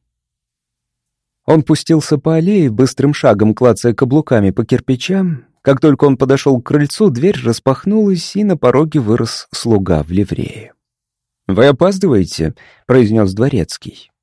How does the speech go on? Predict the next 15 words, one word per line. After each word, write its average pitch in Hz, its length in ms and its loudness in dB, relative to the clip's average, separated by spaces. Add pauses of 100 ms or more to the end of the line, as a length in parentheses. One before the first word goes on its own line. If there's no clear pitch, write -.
"Остальные 131 560 4
ждали 135 360 0
вас. 104 460 -4
Ждали, 139 520 2
но 196 160 2
только 139 280 2
что - 160 -4
сели 113 260 2
обедать. 95 760 -4
Суп - 340 0
наверняка 123 480 2
ещё 107 240 0
не 123 100 0
остыл". 165 400 -2 (760)
"Виноват", — 101 840 0